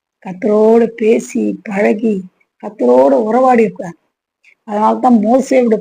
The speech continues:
பிள்ளைங்களை கூட மோசேக்கு பின்னால் அந்த இடத்துல ஸ்தானத்துல வைக்காதபடி யோசுவா வைத்தார்.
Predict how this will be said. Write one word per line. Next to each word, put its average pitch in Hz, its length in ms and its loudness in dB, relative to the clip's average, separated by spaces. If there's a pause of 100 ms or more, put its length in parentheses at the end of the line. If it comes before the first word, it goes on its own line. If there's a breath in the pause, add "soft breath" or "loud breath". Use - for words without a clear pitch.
பிள்ளைங்களை 240 380 0
கூட 277 140 0
மோசேக்கு 254 480 -2
பின்னால் 262 420 -2
அந்த 208 240 -2
இடத்துல 208 220 -6 (140)
ஸ்தானத்துல 202 440 -4
வைக்காதபடி 175 640 -6 (400 loud breath)
யோசுவா 226 560 2
வைத்தார். 180 440 -8